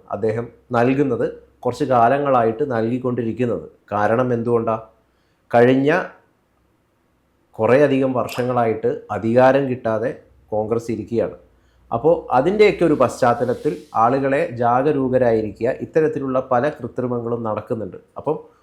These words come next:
കോൺഗ്രസിന് തന്നെയാണ് വോട്ട് ചെയ്യുന്നത്, നിങ്ങളുടെ വോട്ട് കൃത്യമായിട്ട് ഞങ്ങൾക്ക് തന്നെയാണ് വീഴുന്നത് എന്ന് നിങ്ങൾ ഉറപ്പാക്കുക. കാരണം കോൺഗ്രസിന് കുത്തുമ്പോഴും അത് ബി ജെ പിക്ക് പോകുന്ന സാഹചര്യം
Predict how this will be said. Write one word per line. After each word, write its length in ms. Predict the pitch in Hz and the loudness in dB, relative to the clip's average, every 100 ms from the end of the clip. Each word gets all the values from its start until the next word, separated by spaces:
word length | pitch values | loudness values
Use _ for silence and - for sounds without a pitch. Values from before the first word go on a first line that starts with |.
| _ - | _ 0
കോൺഗ്രസിന് 680 | 120 143 147 151 156 143 | 2 4 0 -2 -2 -2
തന്നെയാണ് 400 | 131 143 131 123 | 0 -2 -2 -2
വോട്ട് 340 | 120 110 110 131 | -2 -2 -2 -4
ചെയ്യുന്നത്, 440 | 117 110 110 117 110 | -4 -4 -6 -6 -6
നിങ്ങളുടെ 360 | 113 127 131 | -2 0 0
വോട്ട് 320 | 123 123 123 | -2 -4 -4
കൃത്യമായിട്ട് 1000 | 135 113 127 143 143 143 156 151 180 170 - _ - | -10 -8 -2 0 2 2 0 -2 -4 -4 -8 _ -6
ഞങ്ങൾക്ക് 500 | 117 131 139 151 135 | -2 0 0 2 2
തന്നെയാണ് 420 | 127 135 123 123 | 2 2 0 0
വീഴുന്നത് 760 | 113 113 127 143 151 135 120 127 | -2 0 0 0 0 -2 -4 -4
എന്ന് 260 | 110 110 | -6 -8
നിങ്ങൾ 220 | 107 104 101 | -8 -6 -4
ഉറപ്പാക്കുക. 880 | 98 - 104 92 - 98 - - _ - | -4 -2 -4 -4 -6 -8 -8 -14 _ -6
കാരണം 400 | 104 110 127 143 - | -2 0 -2 -4 -4
കോൺഗ്രസിന് 600 | 98 117 131 147 147 147 | -2 -2 0 -2 0 -4
കുത്തുമ്പോഴും 720 | 139 - 147 143 151 208 - | -4 -4 -2 2 2 0 -4
അത് 120 | 135 | -4
ബി 200 | 131 123 | -2 -2
ജെ 140 | 120 123 | -2 -4
പിക്ക് 320 | 123 117 117 | -6 -10 -6
പോകുന്ന 400 | 110 107 110 117 | -4 -4 -6 -8
സാഹചര്യം 640 | - 98 107 104 107 143 | -4 -2 -2 -2 -4 -4